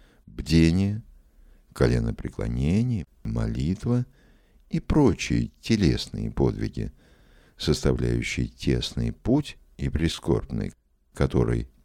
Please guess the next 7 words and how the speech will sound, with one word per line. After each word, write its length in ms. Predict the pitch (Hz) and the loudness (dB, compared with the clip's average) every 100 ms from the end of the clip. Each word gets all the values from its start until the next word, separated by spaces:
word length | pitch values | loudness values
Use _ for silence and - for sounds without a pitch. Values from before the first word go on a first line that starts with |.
| _ | _
по 140 | - 65 | 0 0
Слову 400 | - 50 50 55 | 0 -6 -6 -6
Божию, 640 | - 151 156 117 113 - _ _ _ - | 4 4 4 0 -2 -6 _ _ _ -8
вводит 720 | 110 110 110 87 135 131 127 | -6 -4 2 4 4 2 -4
в 180 | 64 | -8
живот 720 | 58 92 120 104 62 58 - - - | -4 2 2 2 0 0 -4 -12 -12
вечный. 1000 | - 57 58 53 - - - - - - | -10 -6 -6 -6 -8 -10 -8 -8 -10 -14